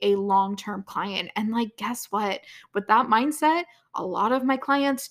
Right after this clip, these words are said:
do become long-term <laughs> clients. They do work with me longer outside of our containers. And I think if I took on the lens that things are very limited, that it's, it's not working or it's not good enough, et cetera, et cetera. I think this goes back to the whole pay in fulls, the large,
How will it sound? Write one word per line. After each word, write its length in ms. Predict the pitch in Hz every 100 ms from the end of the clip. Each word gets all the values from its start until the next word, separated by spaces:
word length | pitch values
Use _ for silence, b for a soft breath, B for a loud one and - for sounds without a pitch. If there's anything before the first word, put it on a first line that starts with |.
| -
do 180 | 311 370
become 340 | 381 254 226
long-term 460 | 208 208 220 214 202
<laughs> 20 |
clients. 520 | 240 165 175 196 -
They 220 | 214 247
do 340 | 226 254 311 330
work 180 | 247 226
with 120 | 214
me 140 | 226 202
longer 440 | 190 190 185 180
outside 340 | 185 - 185
of 140 | 196 196
our 100 | 185
containers. 720 | 214 196 180 185 - 196 - B B B B 233
And 260 | 226 226 -
I 100 | 220
think 280 | 226 233 269
if 100 | 262
I 380 | 214 196 196 190 - _ _ _ _ _ _ -
took 180 | 247
on 140 | 233 220
the 80 | 202
lens 300 | 196 202 208
that 180 | 185
things 200 | 196 196
are 80 | 196
very 260 | 190 190 196
limited, 540 | 180 185 190 240 277 269
that 440 | 196 190 190 190 - -
it's, 500 | 214 202 - - - _ _
it's 260 | 220 208 -
not 500 | 208 196 190 196 190 - -
working 680 | 190 196 190 196 196 196
or 320 | 196 202 196
it's 240 | 190 185 -
not 280 | 185 - -
good 200 | 240 214
enough, 440 | 208 190 196 196
et 120 | 202 -
cetera, 280 | 185 190
et 80 | 190
cetera. 280 | - 190 196
I 40 |
think 180 | 202 240
this 160 | 220 214
goes 220 | 208 202
back 180 | 185 180
to 60 | 202
the 80 |
whole 160 | 202 208
pay 220 | 208 185
in 100 | 196
fulls, 540 | 190 185 185 185 185 -
the 100 | 190
large, 440 | 185 185 185 -